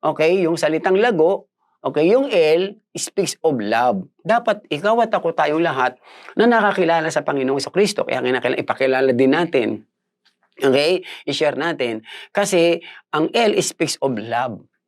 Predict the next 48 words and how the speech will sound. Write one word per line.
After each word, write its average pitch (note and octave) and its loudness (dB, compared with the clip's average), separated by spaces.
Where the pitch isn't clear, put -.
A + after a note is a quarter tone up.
Yan A3 2
po B3+ 4
ay F3 0
great D3+ 0
commandment D#3+ 2
ng C#3 0
Panginoon, C3+ -4
di A2+ 0
ba? A#2+ -6
"Love B2 0
the A#2+ 2
Lord B2 2
your A#2+ 0
God A#2 -2
with A2 -4
all B2 -2
your A#2 -4
heart, B2 -4
with G#2+ -8
all A2+ 0
your G#2+ 0
mind, B2+ 0
with A2+ -4
all A#2 -4
your A2 -4
soul, A#2 -4
or G#2+ -8
with G#2 -8
all G#2+ -6
your G#2 -6
strength. A#3+ -2
And D3+ 0
love F3 2
your F3 4
neighbor F3+ 0
as C#3+ -6
yourself." C3+ -6
Ang E3 -4
isang B3 0
tao G3 0
na F3 2
nasa E3 -4
Panginoong - -6
Kristo B2 -2
ay C3+ 0
lumalago C3 -2
sa B2 -10
pag-ibig. G#2 -6